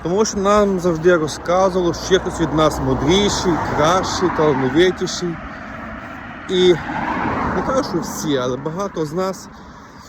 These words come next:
мають якесь таке навчання, виховання, типу, як прислуга. І тим більше боляче бачити, боляче усвідомлювати,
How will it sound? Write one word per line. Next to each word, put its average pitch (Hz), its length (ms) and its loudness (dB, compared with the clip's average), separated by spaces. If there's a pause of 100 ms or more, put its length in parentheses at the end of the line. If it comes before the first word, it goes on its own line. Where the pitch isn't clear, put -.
(160)
мають 175 200 -2
якесь - 200 -8
таке 170 140 -4
навчання, 165 500 -2
виховання, 156 520 -4
типу, 156 260 -4
як - 180 -4
прислуга. 151 680 -2 (1800)
І 151 80 -4
тим 180 260 -2
більше 175 540 -2 (640)
боляче 151 540 -2
бачити, 147 500 -6
боляче 147 360 -6
усвідомлювати, 135 800 -6